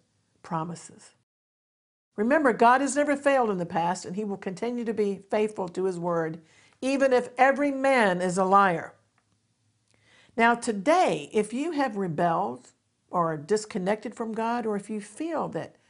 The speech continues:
you have disconnected from God and you're just not sure, I want to encourage you right now to reconnect with God. And how do we do that?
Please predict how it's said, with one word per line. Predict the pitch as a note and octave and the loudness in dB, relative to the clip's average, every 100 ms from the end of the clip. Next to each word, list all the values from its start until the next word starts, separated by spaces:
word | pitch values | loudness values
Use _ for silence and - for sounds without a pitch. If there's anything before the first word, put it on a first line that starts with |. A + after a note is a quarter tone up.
| _ _ _ _ _ | _ _ _ _ _
you | - G3 | 0 0
have | F3+ F3+ E3 E3 - | 0 0 -2 -2 -6
disconnected | F3 - F3 F3+ F3 D3 | -6 -6 -8 -8 -8 -12
from | - D#3 | -10 -8
God | D#3+ D#3 D#3 | -4 -4 -4
and | E3+ | -6
you're | F3+ | -6
just | F3 G3 - | -6 -6 -6
not | E3 - | -10 -10
sure, | - C#4 C4 E3+ - _ _ _ _ _ _ _ - | -10 -6 -4 -4 -6 _ _ _ _ _ _ _ -12
I | |
want | F#3 F#3+ - | -10 -8 -10
to | D#3 | -12
encourage | D3 F#3 F#3 F3 | -12 -10 -8 -8
you | E3+ E3+ E3+ _ _ | -10 -10 -14 _ _
right | G3+ G#3 | -10 -10
now | F3 D#3 D3+ | -10 -12 -14
to | - E3 D#3 - _ _ _ - | -12 -12 -12 -18 _ _ _ -10
reconnect | G#3+ B3+ - B3 D#4 D#4 | -6 -4 -2 -2 -2 -4
with | F3 D#3 | -10 -8
God. | D#3 D3+ - - _ _ _ - | -8 -10 -14 -20 _ _ _ -16
And | E3 | -14
how | A3+ | -10
do | B3+ | -6
we | C4+ | -6
do | A#3+ C4 | -4 -4
that? | F#3+ B2+ | -4 -6